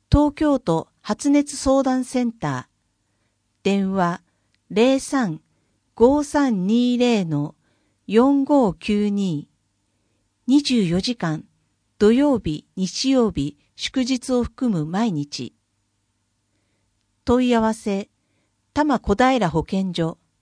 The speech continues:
電話、零四二四五零の三一一一。平日午前九時から午後五時まで。接触確認アプリ、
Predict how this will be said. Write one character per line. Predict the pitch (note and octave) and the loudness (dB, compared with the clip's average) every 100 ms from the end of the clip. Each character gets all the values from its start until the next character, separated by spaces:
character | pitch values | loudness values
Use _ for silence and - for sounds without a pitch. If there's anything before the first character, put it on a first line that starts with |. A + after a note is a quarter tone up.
| _ _ _ _ _ | _ _ _ _ _
電 | - F3 E3+ | -2 0 0
話、 | D#3+ D#3 - _ _ _ _ - | -2 -2 -6 _ _ _ _ 2
零 | A#3 C#4 C4+ | 4 4 2
四 | C#4 B3+ E3 D#3 | 2 0 -2 -4
二 | F3 F3 _ _ _ _ | -6 -8 _ _ _ _
四 | - A3+ C#4 C#4 | 0 4 4 2
五 | C#4 C#4+ B3 | 2 4 4
零 | F#3 F#3+ F3+ D#3 | 2 2 0 0
の | D3 D3 - _ _ | -2 -4 -10 _ _
三 | - - B3+ C4 B3+ | -8 -2 0 -2 -6
一 | B3+ - E3+ - | -10 -8 -8 -8
一 | D#3 - G#3 G#3+ | -12 -8 -6 -6
一。 | G3+ - C3 _ _ _ _ _ _ _ _ _ _ _ | -8 -12 -14 _ _ _ _ _ _ _ _ _ _ _
平 | B3+ C4 | 2 2
日 | C4 B3+ - A#3+ | 2 -4 -4 0
午 | A#3 C4+ | 2 2
前 | C4+ A3 | 0 -2
九 | G#3+ | -4
時 | F#3+ D#3+ | -6 -6
か | D3+ | -6
ら | C#3+ - | -6 -4
午 | - A#3+ | 0 0
後 | E3 | 0
五 | G#3 | 0
時 | A3+ D#3+ | -2 -4
ま | C3+ | -6
で。 | B2+ A2 _ _ _ _ _ _ _ _ _ _ _ _ _ _ _ _ _ _ _ _ _ _ _ _ | -10 -14 _ _ _ _ _ _ _ _ _ _ _ _ _ _ _ _ _ _ _ _ _ _ _ _
接 | - B3 A#3+ | -2 2 2
触 | - D4 D#4 | 0 -2 -2
確 | C#4+ C#4 D4+ | -2 -2 0
認 | D4 C#4+ C#4+ | 2 2 2
ア | C#4 | 0
プ | A3+ | -2
リ、 | D#3+ D3+ | -2 -4